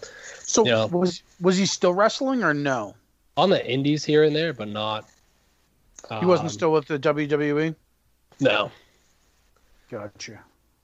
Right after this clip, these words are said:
Speaker 2: That probably ended maybe two thousand fifteen, give or take. Even before that, maybe even two thousand ten, but
Speaker 1: Gotcha. Man, that's rough.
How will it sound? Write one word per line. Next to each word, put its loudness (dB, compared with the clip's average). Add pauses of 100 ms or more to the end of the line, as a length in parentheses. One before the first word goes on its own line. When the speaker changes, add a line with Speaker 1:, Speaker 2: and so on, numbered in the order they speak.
(540)
Speaker 2:
That -6
probably 2
ended -6
maybe -6 (760)
two -4
thousand -4
fifteen, -4 (380)
give -6
or -2
take. 2 (540)
Even 2
before 0
that, 2 (1120)
maybe 2
even 0
two -2
thousand 0
ten, -2
but -2 (1040)
Speaker 1:
Gotcha. -6 (3250)
Man, 2
that's 0
rough. 2